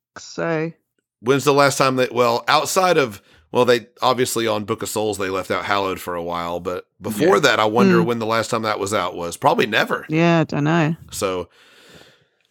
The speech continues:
Speaker 2: so I think, you know.
Speaker 1: Shall I read a few of our comments?
Speaker 2: Yes, we have some comments from
Speaker 1: We've got time for a few. I mean,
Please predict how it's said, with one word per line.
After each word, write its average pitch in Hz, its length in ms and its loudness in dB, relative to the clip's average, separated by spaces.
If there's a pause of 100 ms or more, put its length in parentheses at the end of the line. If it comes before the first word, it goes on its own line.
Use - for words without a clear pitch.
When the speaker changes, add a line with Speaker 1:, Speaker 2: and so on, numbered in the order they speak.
(280)
Speaker 2:
so 139 380 2
I 127 100 0
think, 202 280 -4 (160)
you 156 80 -4
know. 151 120 2
Speaker 1:
Shall 240 240 2
I 247 100 4
read 254 200 0
a 254 60 -6
few 262 240 -2
of 233 80 -6
our 247 140 -2 (120)
comments? 247 720 -6
Speaker 2:
Yes, 170 840 6
we 127 120 -4
have 135 180 2
some 120 140 -10
comments 151 560 2
from 117 680 -4 (200)
Speaker 1:
We've 220 160 -10
got 233 200 -8
time 226 260 -4
for 220 140 -4
a 214 40 -4
few. 208 520 2
I 220 120 2
mean, 233 300 -4